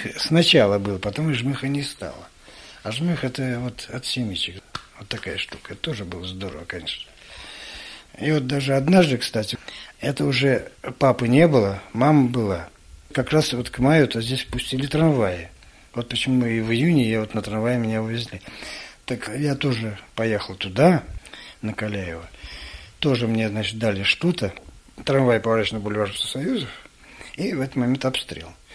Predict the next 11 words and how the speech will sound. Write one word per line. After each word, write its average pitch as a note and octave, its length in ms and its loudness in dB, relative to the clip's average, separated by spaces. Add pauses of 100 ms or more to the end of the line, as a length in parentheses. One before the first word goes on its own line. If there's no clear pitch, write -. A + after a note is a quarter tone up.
(260)
Все, D#3+ 200 0
значит, C#3+ 240 2
соскакивают F#3+ 520 -2
с - 60 -10
трамвая C#3+ 320 2
и A3+ 300 0 (200)
под A#2 240 -8
ворота G#2 440 -4
туда, - 360 -12
под A2 180 -8
дом. G2 160 -8